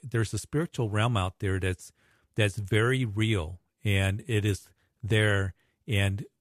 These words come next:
we have the Lord Jesus Christ, who tells us in the book of James that we,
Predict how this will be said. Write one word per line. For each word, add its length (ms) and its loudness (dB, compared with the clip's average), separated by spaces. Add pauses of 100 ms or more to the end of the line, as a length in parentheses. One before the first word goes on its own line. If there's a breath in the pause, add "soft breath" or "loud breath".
we 200 2
have 240 2
the 80 -4
Lord 300 -4
Jesus 360 -4
Christ, 520 0 (520 soft breath)
who 160 2
tells 440 0
us 200 -4
in 80 -2
the 80 -2
book 200 -4
of 100 -2
James 460 -2
that 260 -2
we, 440 -2